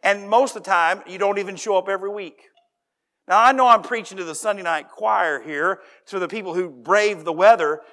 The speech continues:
but I'm telling you, I know people that sit on church seats or pews and never open the Word of God.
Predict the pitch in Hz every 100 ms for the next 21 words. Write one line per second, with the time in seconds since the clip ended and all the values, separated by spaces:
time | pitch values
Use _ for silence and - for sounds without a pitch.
0 | _ - 185 247 254 240 262 247 175 170
1 | 175 202 269 254 190 220 208 196 156 220
2 | 202 190 175 220 208 - _ - - -
3 | 226 240 240 - 170 - 208 214 226 -
4 | _ _ 151 160 180 254 262 262 269 254
5 | 208 170 147 135 110 110 110